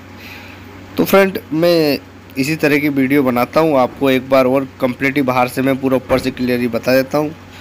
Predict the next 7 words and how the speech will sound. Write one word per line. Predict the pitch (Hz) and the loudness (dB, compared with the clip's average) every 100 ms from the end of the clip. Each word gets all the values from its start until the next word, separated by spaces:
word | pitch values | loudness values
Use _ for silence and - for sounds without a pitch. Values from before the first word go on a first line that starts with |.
| - - - - - | -20 -20 -20 -20 -8
ठीक | - 143 | -4 0
है | 165 | 0
friend, | 165 160 185 - - - - - - - - - | 0 -2 -4 -16 -20 -20 -20 -20 -20 -20 -20 -4
तो | 135 | 0
ये | 131 127 | 2 2
हमारी | 120 123 127 | 0 0 0
video | 120 123 123 139 143 135 | 0 -2 0 2 2 0